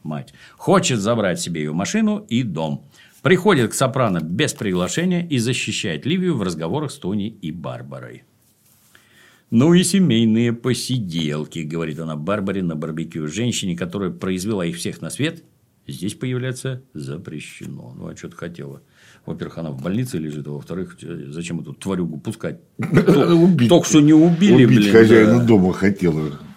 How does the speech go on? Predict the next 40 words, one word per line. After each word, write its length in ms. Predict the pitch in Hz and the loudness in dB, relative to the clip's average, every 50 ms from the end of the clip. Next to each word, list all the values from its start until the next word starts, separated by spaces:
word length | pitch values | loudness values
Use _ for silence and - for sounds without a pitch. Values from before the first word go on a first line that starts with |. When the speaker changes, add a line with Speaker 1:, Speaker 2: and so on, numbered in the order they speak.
| _ - - - - - - 67 | _ -20 -20 -20 -20 -20 -12 -6
Speaker 2:
Давай 300 | 78 87 85 95 120 127 | -2 0 2 2 2 2
будем 300 | 104 90 101 107 104 - | 4 2 2 2 2 0
пускать 460 | 82 80 - - - 67 62 - - | -2 -6 -8 -8 -10 -10 -10 -10 -10
её. 160 | 60 62 60 - - _ _ _ - | -12 -12 -12 -14 -18 _ _ _ -6
Speaker 1:
Ну, 180 | 98 113 98 85 | -4 -4 -4 -4
тут 240 | 87 87 71 65 - - - _ _ _ _ _ _ _ _ _ _ _ _ _ | -6 -10 -10 -12 -16 -20 -20 _ _ _ _ _ _ _ _ _ _ _ _ _
сноска 560 | - - - 143 147 - - 143 135 123 113 | -6 -2 0 0 0 0 -2 -2 -2 -2 -4
про 200 | - 110 107 98 | -4 -2 -2 -2
этого 420 | 95 85 87 78 78 76 78 80 82 | -2 -2 -4 -6 -10 -10 -10 -10 -6
Бевилаква, 760 | 85 87 95 92 92 92 104 127 - - - 107 92 87 | -4 -4 -2 -2 0 0 2 2 2 0 -2 -4 -4 -4
который 400 | 85 87 98 95 - 80 80 80 | -4 -6 -8 -8 -8 -8 -8 -8
Бранката. 680 | 78 78 85 98 95 95 92 - 95 85 - - 92 90 - | -8 -6 -4 -4 -2 -4 -4 -6 -6 -6 -6 -8 -12 -12 -12
Сыграл 480 | - - 139 151 175 196 214 214 202 208 165 | -8 -2 2 6 6 8 8 6 4 2 2
роль, 300 | 143 156 180 196 196 175 - - - - _ | 2 4 4 4 2 0 -2 -6 -12 -10 _
роль 320 | - 135 151 185 196 185 156 | 0 2 4 4 4 4 2
главного 640 | 123 117 135 151 165 170 165 151 147 143 139 135 127 117 | 2 2 4 4 4 4 4 4 2 2 2 0 0 0
героя 320 | 117 127 131 156 175 160 | 0 0 0 0 0 0
в 80 | 170 - | -2 -2
подростковом 600 | 139 120 123 123 123 - - 151 143 131 131 127 | -2 -2 0 -2 -2 -2 -2 -2 0 0 0 0
возрасте 420 | 131 160 147 143 135 - - 131 | -2 -2 -2 -4 -4 -4 -4 -4
в, 120 | 113 98 101 101 104 - | -4 -4 -4 -8 -6 -6
в, 200 | 123 104 110 107 90 - - | -4 -2 -2 -2 -4 -6 -8
в 100 | 113 98 | -8 -6
бронкской 880 | 104 104 120 143 160 156 156 139 - - - - - 147 143 127 139 - - | -2 2 2 4 4 2 2 0 -4 -6 -6 -4 -2 -2 -2 -4 -6 -6 -4
истории. 800 | 117 110 - - - - 107 92 82 78 78 76 73 71 71 - 90 - | -4 -4 -4 -6 -6 -4 -2 -2 -2 -2 -4 -6 -8 -10 -14 -20 -14 -12
Помнишь, 240 | 101 98 98 85 | -10 -10 -8 -10
где 160 | 76 76 73 71 | -10 -10 -12 -10
там 120 | - 80 | -6 -4
Speaker 2:
Ага, 220 | 82 69 69 69 73 | -4 -2 -2 -2 -2
да, 60 | 76 | -2
Speaker 1:
Де 60 | - 85 | -2 -2
Ниро 100 | 82 95 | 0 0
Speaker 2:
хороший 240 | 110 104 - - - | 0 0 -2 -2 -2
Speaker 1:
папа 180 | - 117 113 - | -2 -2 -2 -2
Speaker 2:
фильм. 120 | 95 85 80 | -4 -6 -6
Speaker 1:
у 40 | |
него, 300 | 80 78 76 73 73 71 | -8 -8 -8 -8 -10 -12
фильм 280 | - - 95 87 85 76 | -10 -12 -12 -12 -10 -12
отличный, 500 | 73 71 - 80 76 73 - - 85 87 | -14 -14 -14 -14 -14 -14 -14 -14 -14 -16
да. 260 | 85 71 69 67 - | -14 -14 -16 -16 -18